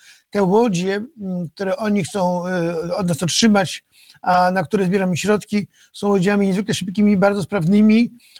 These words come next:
umo-, umożliwiającymi szybkie, skryte, ciche w miarę, e, przemieszczanie się po akwenach wodnych, gdzie, e, u-, ukraińskie wojska prowadzą, e, m, operacje sabotażowo-dywersyjne,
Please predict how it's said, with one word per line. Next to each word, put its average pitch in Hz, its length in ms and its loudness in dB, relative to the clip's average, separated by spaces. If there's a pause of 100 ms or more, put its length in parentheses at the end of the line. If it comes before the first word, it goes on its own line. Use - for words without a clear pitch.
umo-, 202 360 -2
umożliwiającymi 208 920 2
szybkie, 240 380 -4
skryte, 180 640 0 (300)
ciche 226 320 0
w 170 100 0
miarę, 208 440 2 (400)
e, 202 200 -4
przemieszczanie 220 600 0
się 202 140 -2
po 196 120 -2
akwenach 208 320 -2
wodnych, 220 340 2
gdzie, 185 440 -2 (400)
e, 185 340 -2
u-, 190 500 -2 (260)
ukraińskie 208 460 0
wojska 214 320 0
prowadzą, 190 460 -2 (440)
e, 202 40 -6 (460)
m, 190 360 -4
operacje 202 500 2
sabotażowo-dywersyjne, 196 1200 0